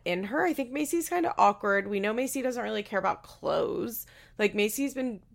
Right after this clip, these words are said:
dressing exactly the same since she was twenty. Um, we know she doesn't care about hair or makeup. Like, I, I don't, and I don't say that as a criticism, 'cause I don't really care about hair and makeup. I like clothes, but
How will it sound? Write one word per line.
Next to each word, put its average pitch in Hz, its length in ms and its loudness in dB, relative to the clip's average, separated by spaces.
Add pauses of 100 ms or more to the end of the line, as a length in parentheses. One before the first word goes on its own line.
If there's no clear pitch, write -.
(160)
dressing 185 640 0
exactly 175 760 0
the 285 80 0
same 180 300 0
since 180 240 -8
she 170 140 -4
was 165 200 -4
twenty. 165 540 -4 (380)
Um, 185 280 2
we 185 120 -2
know 190 120 4
she 196 180 -2
doesn't 190 200 -4
care 185 140 2
about 165 260 2
hair 262 420 4
or 185 60 0
makeup. 190 600 2
Like, 165 260 0 (420)
I, - 160 -6 (300)
I 277 120 10
don't, 415 200 4
and 277 100 4
I 294 100 6
don't 359 240 2
say 254 200 2
that 233 120 4
as 202 160 0
a 208 60 -4
criticism, 220 560 -6
'cause - 160 -14
I 233 160 2
don't 240 140 -2
really 170 240 -2
care 170 160 -4
about - 260 -2
hair 196 160 -6
and - 80 -10
makeup. - 280 -8
I 208 100 0
like 240 160 0
clothes, - 520 0
but 180 300 2